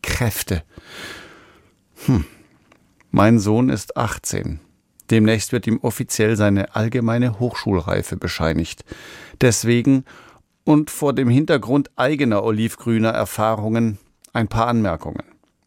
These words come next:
Monatelang gebrüllte Unterweisungen, wie man Stiefel putzt und Hemden faltet,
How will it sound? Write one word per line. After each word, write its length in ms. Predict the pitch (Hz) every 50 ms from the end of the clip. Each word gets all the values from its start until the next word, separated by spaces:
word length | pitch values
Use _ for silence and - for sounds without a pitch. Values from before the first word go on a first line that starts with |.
| _ _ _ - - - - - -
Monatelang 920 | - 117 120 135 139 160 175 175 165 151 - 147 139 131 123 131 143 135
gebrüllte 580 | 123 127 92 101 104 104 123 143 147 - 156 -
Unterweisungen, 880 | - 143 113 - 113 101 95 110 117 131 117 107 117 117 117 117 110 101
wie 100 | 107 110
man 180 | 110 107 107
Stiefel 440 | - - - 165 175 156 - 131 127
putzt 400 | - - 147 151 - - - -
und 200 | - 113 - -
Hemden 380 | 131 131 131 120 - - 101 90
faltet, 560 | - - 95 95 104 104 - 120 - -